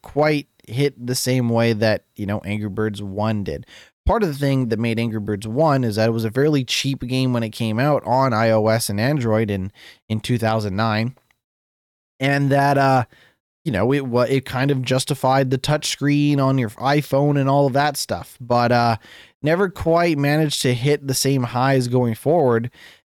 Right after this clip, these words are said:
And, uh, Rovio's experienced some issues selling their newer games because everyone just wants to go back and play old Angry Birds, which I get. I don't blame them. Here's what, here's more about the story.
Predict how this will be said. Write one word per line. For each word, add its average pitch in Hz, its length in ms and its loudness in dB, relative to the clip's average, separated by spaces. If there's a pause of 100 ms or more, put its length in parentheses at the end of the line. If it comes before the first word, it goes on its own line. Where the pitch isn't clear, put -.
(140)
And, 135 500 0
uh, 131 80 2
Rovio's 160 520 2
experienced 160 760 2
some 135 160 0
issues 143 340 0
selling 147 640 0
their 143 140 2
newer 139 500 2
games 131 420 0
because 117 240 -2
everyone 135 340 2
just 123 120 -4
wants 131 160 0
to 127 60 -8
go 127 120 2
back 127 220 0
and 135 100 -6
play 123 400 2 (340)
old 131 220 4
Angry 135 260 2
Birds, 78 520 -10
which - 500 -4 (100)
I 120 140 -2
get. 147 320 0
I 120 80 0
don't 131 160 2
blame 156 240 2
them. 95 260 -4 (1000)
Here's 170 180 0
what, 139 300 2 (100)
here's 147 260 0
more 139 200 2
about 117 220 0
the - 60 -14
story. 95 360 -6